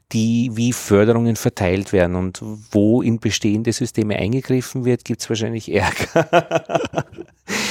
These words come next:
Im schlechten Sinne, aber vielleicht im positiven Sinne eine, eine, eine fluffige Konkurrenz und es entwickelt sich auf mehreren Seiten was Neues.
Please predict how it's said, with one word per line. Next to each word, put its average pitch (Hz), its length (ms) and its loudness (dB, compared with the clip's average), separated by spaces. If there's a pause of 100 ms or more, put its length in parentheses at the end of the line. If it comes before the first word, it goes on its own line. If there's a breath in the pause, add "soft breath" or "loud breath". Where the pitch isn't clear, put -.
(200 loud breath)
Im 160 140 4
schlechten 143 480 2
Sinne, 180 380 2
aber 165 160 4
vielleicht 160 260 0
im 156 100 0
positiven 151 520 -2
Sinne 143 400 0
eine, 131 320 2
eine, 131 360 0
eine 123 260 0
fluffige 135 480 -2
Konkurrenz 127 800 0
und 143 140 -4
es 135 180 -2
entwickelt 135 400 -4
sich 139 200 -2
auf - 280 -8
mehreren 135 360 2
Seiten 101 380 2
was 92 160 -4
Neues. 82 380 0